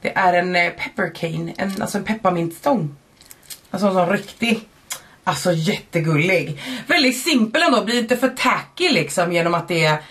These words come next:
för mycket. Utan det är en gulding med lite röda stenar på. Jättesöt verkligen. I like it. Lott. Herregud,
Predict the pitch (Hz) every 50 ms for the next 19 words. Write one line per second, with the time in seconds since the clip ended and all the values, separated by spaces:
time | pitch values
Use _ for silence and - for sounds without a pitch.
0 | - - - - _ - - - 208 190 190 175 143 - - - 233 202 175 -
1 | 196 190 202 226 226 220 220 220 - - - - - - 349 381 359 285 294 294
2 | 285 294 294 294 285 - 285 277 294 269 220 214 220 - - 233 220 185 180 190
3 | 196 - 185 147 - - - - 226 254 269 262 - - _ - 170 160 - 247
4 | 247 202 143 135 - - - 170 156 151 147 - - - - 143 147 175 156 -
5 | _ _ - - - - 294 320 330 320 359 415 440 - - 294 262 233 214 196
6 | 190 190 - - - - - - - - - - - - - - - _ _ _
7 | _ - 233 277 349 285 - - - _ _ - - - - - - - _ _
8 | _ _ _ _ _ _ _ _ _ _ _ - - - 269 285 - - - 226
9 | 214 208 180 202 -